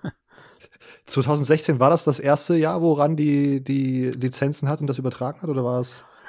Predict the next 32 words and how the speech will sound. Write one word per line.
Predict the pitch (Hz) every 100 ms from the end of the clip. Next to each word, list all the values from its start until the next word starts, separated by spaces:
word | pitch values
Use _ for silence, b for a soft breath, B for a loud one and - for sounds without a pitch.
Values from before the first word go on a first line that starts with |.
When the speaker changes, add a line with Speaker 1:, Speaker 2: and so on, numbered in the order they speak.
| B
Speaker 1:
Ich | 151 -
glaube, | - 131 135 233 226
es | 190 -
war | 151 175 175
auch | 180 -
der | 165
Speaker 2:
Ja. | 151
Speaker 1:
Anfang | 165 170 156
von | - 151
ran, | 135 123
ja. | 107 123
Ich | 123
glaube, | - 156
Speaker 2:
Ja. | 139 135
Speaker 1:
ja, |
dass | 131 113
sie | 123 131 123 123 143
da | 127 131
schon | - 120
losgelegt | 117 - 110 -
haben, | 101 107
genau. | 113 110 - 135 175
Speaker 2:
Also | 123 120 135
am | 131
richtigen | 123 139 160 139
Zeitpunkt, | 143 135 131 135 120 -
am | 123
richtigen | 120 117 120
Ort | 117 110
sozusagen. | - 107 110 98 101
Hat | 113
das | 117